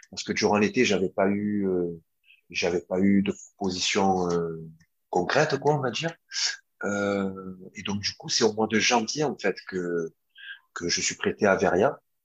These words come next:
Et, euh, j'ai fait quatre mois, en fait, là-bas, parce que là-bas, le championnat se termine, euh, le f-, fin avril. Donc, euh, et là, ouais, c'est vrai que du coup, euh, je suis arrivé et j'ai enchaîné, euh,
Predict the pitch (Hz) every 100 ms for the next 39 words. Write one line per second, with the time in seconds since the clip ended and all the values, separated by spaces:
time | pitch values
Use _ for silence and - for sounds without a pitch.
0 | _ _ 101 98 95 92 90 90 90 90
1 | 87 85 - 113 - 123 - 120 120 95
2 | 92 - 90 85 110 - - 95 85 101
3 | 95 - 87 85 95 92 - 82 - 175
4 | 82 78 _ _ _ _ _ _ 85 80
5 | 78 76 78 80 - - - 95 90 82
6 | - 143 180 - _ - - - 101 101
7 | 101 98 - 98 95 90 90 87 85 -
8 | 98 104 135 156 120 - 123 - 98 101
9 | - 156 - - 98 92 95 - 101 98
10 | 98 92 156 120 98 95 - 95 107 120
11 | 98